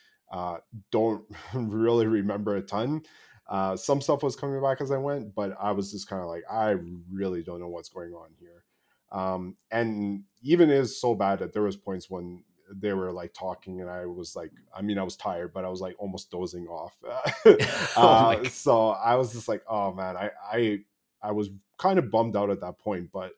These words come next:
Speaker 1: um, you know, still enjoying it. Uh, but the second half really picks up. Um, the story,
Speaker 2: Okay.
Speaker 1: uh, got way better in the second half when, uh, stuff started to come together. Um,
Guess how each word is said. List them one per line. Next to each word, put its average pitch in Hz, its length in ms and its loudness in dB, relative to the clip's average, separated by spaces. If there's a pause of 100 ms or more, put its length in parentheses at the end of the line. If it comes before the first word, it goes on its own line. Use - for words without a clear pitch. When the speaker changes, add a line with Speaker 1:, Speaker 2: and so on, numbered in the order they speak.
(200)
Speaker 1:
um, 95 540 -8
you 117 140 -2
know, 101 160 0
still 170 300 6
enjoying 101 400 0
it. 98 200 -2 (480)
Uh, 98 340 0 (120)
but - 260 0
the 107 100 -2
second 110 540 -2
half 92 360 -10 (300)
really 92 320 -2
picks - 320 -18
up. - 200 -14 (160)
Um, 92 320 -8
the 92 100 -10
story, 117 760 2
Speaker 2:
Okay. - 80 -14
Speaker 1:
uh, 92 220 -2
got 92 300 -6
way 107 480 2
better 104 260 0
in 104 60 0
the 101 60 -2
second 101 320 -10
half 104 280 -6 (460)
when, 101 480 -2 (120)
uh, 92 380 -4
stuff - 340 -2
started 110 400 -4
to 107 80 -14
come 101 240 -8
together. 101 800 -4 (400)
Um, 95 540 -4